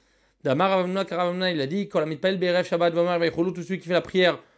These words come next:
le vendredi soir, il dit Vayichulu, le passage de Vayichulu, Ma'aleh Alav Hakatuv, Kilu Na'aseh Shutav Lakadוש Baruch Hu. Le verset, il considère comme si cet homme-là, il est devenu associé avec Hachem, B'Maaseh Bereshit, de la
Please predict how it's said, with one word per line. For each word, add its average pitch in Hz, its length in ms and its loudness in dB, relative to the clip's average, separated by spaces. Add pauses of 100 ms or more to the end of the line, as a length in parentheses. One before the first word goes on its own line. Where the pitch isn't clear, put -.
(160)
le 190 80 4
vendredi 180 400 0
soir, 170 220 4
il 160 80 -2
dit 180 100 -2
Vayichulu, 170 640 2 (460)
le 131 100 -6
passage 156 300 2
de 156 60 0
Vayichulu, 139 440 2
Ma'aleh 170 240 4
Alav 180 180 2
Hakatuv, 175 320 -2
Kilu 180 220 -2
Na'aseh 165 300 0
Shutav 196 280 0
Lakadוש 170 280 -2
Baruch 170 260 2
Hu. 170 100 4
Le 151 80 0
verset, 147 260 0
il 180 60 -2
considère 180 340 0
comme 170 140 -4
si 151 80 -10
cet 156 160 -4
homme-là, 175 220 2
il 165 80 0
est 165 40 0
devenu 175 400 0 (400)
associé 165 400 2
avec 175 240 2
Hachem, 202 360 -2
B'Maaseh 165 320 -2
Bereshit, 165 340 -4
de 165 80 2
la 165 320 2